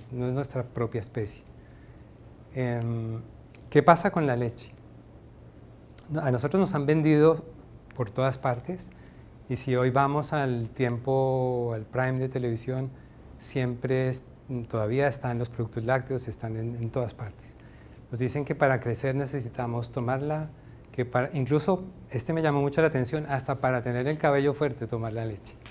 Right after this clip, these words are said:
O sea, es, ya no se sabe qué, qué inventar. Em,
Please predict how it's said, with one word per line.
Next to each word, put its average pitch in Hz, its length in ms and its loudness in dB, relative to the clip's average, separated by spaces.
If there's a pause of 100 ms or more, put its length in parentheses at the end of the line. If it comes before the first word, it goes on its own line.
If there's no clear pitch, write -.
(220)
O - 20 -14
sea, 120 220 2
es, - 240 -4 (600)
ya 131 520 2
no 131 180 0
se - 120 -8
sabe 127 280 2
qué, 123 360 2
qué 127 100 -2
inventar. 113 460 -2 (1300)
Em, 131 800 2